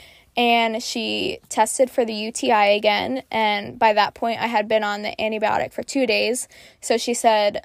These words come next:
"I found out that was cleared up." Um, and she also did, she swabbed my cervix, um, which at my last gynecologist appointment, I told her I was having the same pain I was having this year,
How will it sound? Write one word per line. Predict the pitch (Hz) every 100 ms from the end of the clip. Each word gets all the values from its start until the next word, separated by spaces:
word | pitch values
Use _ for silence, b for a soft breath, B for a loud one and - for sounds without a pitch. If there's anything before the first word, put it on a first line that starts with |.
| _
"I | 226
found | 233 220
out | 214
that | 233 214
was | 254 -
cleared | 277 247
up." | 202 233 - _ _ _ _ _ _ _ _ -
Um, | 226 214
and | 220 247
she | 254
also | 220 247 247
did, | 220 220 220 214 -
she | - 240
swabbed | - 208 208 -
my | 214
cervix, | 247 - 285 - - - - B B B B
um, | - 220 202 196 - 269 _ - - _ _
which | 240 226
at | 208 202
my | 214
last | 214 240 349 -
gynecologist | 247 220 233 214 233 247 -
appointment, | 240 220 - 208 - -
I | 220
told | 262 -
her | 254 220
I | 208
was | 208 -
having | 226 208 208 208
the |
same | 233 - 262 311
pain | 311 302
I | 262
was | 254
having | 254 226 208
this | 208 247 -
year, | 208 208